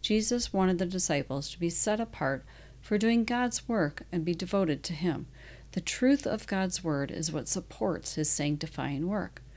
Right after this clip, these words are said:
In David Guzik commu-, commentary, he said that this truth is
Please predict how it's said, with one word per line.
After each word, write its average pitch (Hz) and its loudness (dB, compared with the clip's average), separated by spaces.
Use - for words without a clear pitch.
In 196 4
David 214 2
Guzik 180 0
commu-, 185 0
commentary, 151 2
he 190 -2
said 185 2
that 175 -2
this 196 4
truth 156 0
is 143 -2